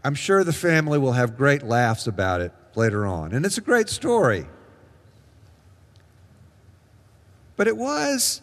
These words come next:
you know, it was an occasion. It was a, a, a time. So how do you show up for those times and occasions in life? We show up with our body, but we also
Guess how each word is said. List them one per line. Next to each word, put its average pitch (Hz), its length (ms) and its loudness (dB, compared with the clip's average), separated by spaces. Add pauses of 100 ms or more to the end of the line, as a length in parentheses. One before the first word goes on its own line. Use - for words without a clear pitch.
(760)
you 269 80 -10
know, 202 140 -2
it 220 100 2
was 220 140 2
an 262 80 -4
occasion. 190 800 -2 (460)
It 208 120 -4
was 214 220 0
a, 202 380 0 (120)
a, 139 40 -10
a - 40 -2
time. 214 520 -4
So 170 240 0 (340)
how 247 320 2
do 240 60 -4
you 226 160 -2
show 220 340 0
up 214 340 -2 (300)
for 175 100 -2
those 160 320 2
times 143 640 0 (560)
and 139 80 -4
occasions 127 640 0
in 110 160 -4
life? 90 540 -6 (1500)
We 160 100 4
show 185 360 2
up - 800 -2 (260)
with 170 220 0
our 131 160 2
body, 139 580 -2 (320)
but - 120 0
we 160 140 2
also 143 720 2